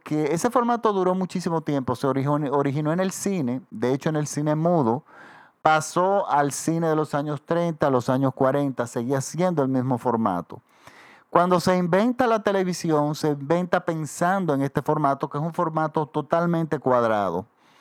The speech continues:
más pequeño, mucho más pequeño que el formato que conocemos hoy de cine.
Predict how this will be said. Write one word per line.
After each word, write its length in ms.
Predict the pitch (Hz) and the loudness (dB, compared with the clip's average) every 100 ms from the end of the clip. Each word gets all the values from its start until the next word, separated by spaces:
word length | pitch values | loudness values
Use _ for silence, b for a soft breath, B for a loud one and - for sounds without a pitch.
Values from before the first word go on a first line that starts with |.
| B B | B B
más 260 | 110 135 156 | -4 -2 0
pequeño, 560 | - 170 160 147 156 151 | 0 0 0 0 0 0
mucho 320 | 160 208 165 | 0 0 0
más 140 | 147 | 0
pequeño 420 | - 143 143 151 | -2 -4 -2 -2
que 80 | 139 | -2
el 60 | 131 | -2
formato 420 | 127 123 123 135 | 0 0 -2 -2
que 100 | 127 | -4
conocemos 560 | 117 113 107 110 120 123 | -4 -4 -2 -2 0 2
hoy 80 | |
de 140 | 127 151 | 0 -2
cine. 380 | 254 247 117 | -2 -2 -4